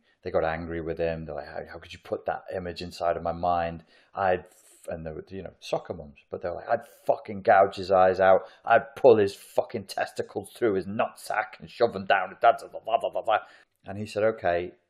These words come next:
who gave you all black belts? Who gave you all a black belt all of a sudden?" It was a reframe.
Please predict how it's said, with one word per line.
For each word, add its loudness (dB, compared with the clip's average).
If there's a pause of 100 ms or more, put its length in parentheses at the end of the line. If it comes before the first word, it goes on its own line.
(180)
who -8
gave 0
you -8
all -2
black -2
belts? -10 (160)
Who -10
gave 0
you -8
all -6
a -6
black -8
belt -10 (380)
all -14
of -20
a -20
sudden?" -16 (260)
It -16
was -14
a -12
reframe. -8